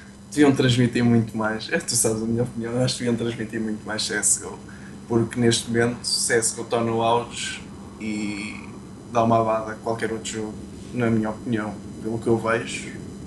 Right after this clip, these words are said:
eh, se, estatísticas e tudo, dá uma abada a qualquer outro jogo, mesmo lol, et cetera. O lol descaiu um bocado nos últimos tempos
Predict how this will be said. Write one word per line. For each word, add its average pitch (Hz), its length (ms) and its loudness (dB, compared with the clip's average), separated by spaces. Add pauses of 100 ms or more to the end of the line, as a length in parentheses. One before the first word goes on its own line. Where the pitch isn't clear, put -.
eh, 90 200 -10
se, - 360 -4
estatísticas - 800 -2
e 104 80 -4
tudo, 113 260 -4 (680)
dá 117 200 8
uma 110 240 4
abada 110 280 0
a - 20 -6
qualquer 117 320 0
outro 101 160 -6
jogo, 104 280 -2
mesmo 107 420 -6
lol, - 340 -2 (200)
et 104 100 -6
cetera. - 400 -2
O 110 80 -2
lol 110 180 0
descaiu 113 420 0 (680)
um 117 140 6
bocado 117 360 6
nos - 160 -6
últimos 113 360 -2
tempos - 400 -6